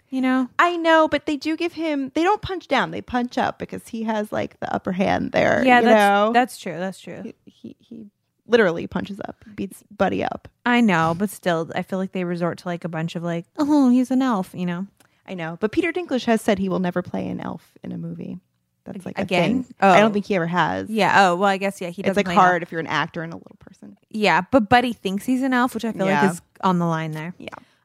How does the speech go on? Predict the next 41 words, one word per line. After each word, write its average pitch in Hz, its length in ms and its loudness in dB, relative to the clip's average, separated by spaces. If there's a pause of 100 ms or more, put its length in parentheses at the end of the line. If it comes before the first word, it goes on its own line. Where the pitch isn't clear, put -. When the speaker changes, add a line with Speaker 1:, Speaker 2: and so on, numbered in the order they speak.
(100)
Speaker 1:
All 208 60 -6
right. - 180 -6 (320)
Uh, 233 180 6
next 214 300 -2
one. 160 180 -8 (240)
"I 269 60 -2
just - 180 0
don't 294 220 4
understand 403 340 -6
Christmas, 285 460 -8
I 196 80 2
guess. 180 420 -8 (460)
I 254 160 6
like 262 340 2
getting 339 260 -2
presents 233 460 0
and 214 100 -2
sending 214 260 -4
Christmas 214 340 -2
cards 269 300 -2
and 233 60 0
decorating 220 400 4
trees 220 280 0
and 269 100 6
all 277 120 4
that, 302 200 2
but 277 80 0
I'm 254 100 2
still 311 220 -2
not 302 160 -2
happy. 226 420 0 (280)
I 254 80 4
always 349 220 4
end 311 100 2
up - 100 -2
feeling 285 220 2
depressed." - 680 -2 (1600)
It's - 80 -4
a 254 60 0
cartoon. 208 480 -2 (920)
Speaker 2:
Mm. 202 880 -10